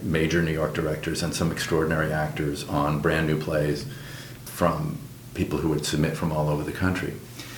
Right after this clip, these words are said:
So that experience, and, and as it turned out, as I say, that the first summer I, I stage managed for them, I was actually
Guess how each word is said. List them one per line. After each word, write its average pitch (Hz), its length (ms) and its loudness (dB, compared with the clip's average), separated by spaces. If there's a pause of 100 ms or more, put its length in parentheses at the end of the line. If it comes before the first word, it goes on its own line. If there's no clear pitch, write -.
(140)
So - 200 6
that 113 240 12
experience, 113 540 12
and, 95 220 6
and 87 360 4 (140)
as 113 140 12
it 104 100 6
turned 90 200 6
out, 95 160 12
as 80 160 8
I 73 40 0
say, 80 60 6
that - 180 0
the 87 120 2
first 104 180 8
summer 90 240 8
I, 85 320 6
I - 40 -2
stage 160 340 10
managed 90 240 6
for 85 160 4
them, 80 180 6
I 80 80 6
was 80 140 4
actually 87 480 6